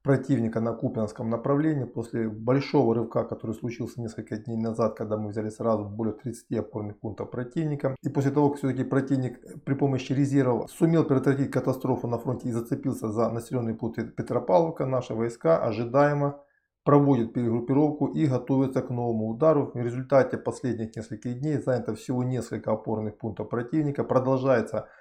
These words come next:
работа нашей авиации, артиллерии, то есть идет обработка переднего края по той же схеме, по которой мы били противника несколько дней назад. И, я так понимаю, в ближайшие дни здесь ожидается мощная атака. С учетом того, что происходит на фронте, противник, понимая, что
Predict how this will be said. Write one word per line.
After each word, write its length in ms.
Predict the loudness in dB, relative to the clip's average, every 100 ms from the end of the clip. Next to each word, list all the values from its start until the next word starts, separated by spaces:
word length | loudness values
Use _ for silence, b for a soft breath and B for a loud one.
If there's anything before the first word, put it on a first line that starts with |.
| B
работа 540 | 2 4 4 2 0 0
нашей 360 | 0 0 0
авиации, 460 | 2 4 4 2 0
артиллерии, 520 | 0 0 2 2 2
то 100 | 0
есть 120 | -4
идет 400 | -2 0 -2 -2 -2
обработка 600 | 0 4 2 2 -2 -4
переднего 500 | -2 0 0 0 -2
края 300 | 2 4 4
по 100 | 2
той 160 | -2 -2
же 140 | -2
схеме, 400 | -4 -2 -2 -2
по 100 | -4
которой 400 | -4 -4 -2 -2
мы 300 | -2 -4 -6 B B -6
били 300 | 2 4 4
противника 680 | 0 -2 -2 -2 -2 -2
несколько 460 | -2 -2 -4 -6 -4
дней 180 | -4 -4
назад. 420 | -4 0 0 0
И, 20 |
я 100 | -6
так 220 | -4 -6
понимаю, 320 | -4 0 2 2
в 60 |
ближайшие 520 | 0 0 0 0 -4
дни 240 | -4 -2 -4
здесь 340 | -4 -4 -4 -4
ожидается 680 | -4 -2 0 0 0 -4
мощная 520 | -4 -4 -6 -4 -4
атака. 640 | -2 -2 0 0 0 -10 -14 b b b b
С 40 | -2
учетом 340 | 2 2 4
того, 340 | 6 6 4
что 160 | 4 0
происходит 480 | 0 -2 -2 -4 0
на 100 | -2
фронте, 340 | 2 0 0
противник, 500 | -2 -2 -2 -4 0
понимая, 580 | 2 4 4 4 4 2
что 420 | -4 -4 -4 -4